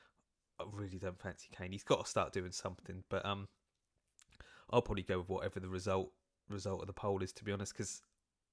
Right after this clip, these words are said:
I honestly couldn't, couldn't pick what to do. I feel like you should captain Kane, um, and hope for a couple of goals, but, you know, just be typical, wouldn't it, that he scored back-to-back hat tricks and then, uh, then goes back to getting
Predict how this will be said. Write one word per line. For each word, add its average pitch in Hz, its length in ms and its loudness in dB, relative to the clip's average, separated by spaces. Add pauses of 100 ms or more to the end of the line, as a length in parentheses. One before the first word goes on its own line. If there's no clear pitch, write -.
(220)
I - 80 -6
honestly 101 300 -8
couldn't, 95 280 -10 (240)
couldn't - 180 -14
pick 101 160 -6
what 101 140 -4
to - 100 -8
do. 101 180 2
I 98 60 4
feel 110 240 4
like 101 240 4 (220)
you - 80 -8
should - 180 -6
captain 113 400 0
Kane, 117 400 2 (480)
um, 90 340 -2
and 95 140 -8
hope 120 220 6
for - 120 -6
a 107 40 -4
couple - 260 -4
of 107 60 -6
goals, 107 340 0
but, 90 340 -2 (1040)
you 98 120 -10
know, 92 180 -10 (160)
just - 180 0
be 110 80 -6
typical, - 400 2
wouldn't 101 160 2
it, 87 80 -2
that 95 80 2
he - 60 -4
scored 107 280 0
back-to-back - 480 0
hat 104 200 0
tricks - 340 -6
and 98 120 -4
then, 98 180 0
uh, 95 160 0 (800)
then 98 120 0
goes 101 200 4
back - 220 0
to 117 100 -2
getting 98 380 -2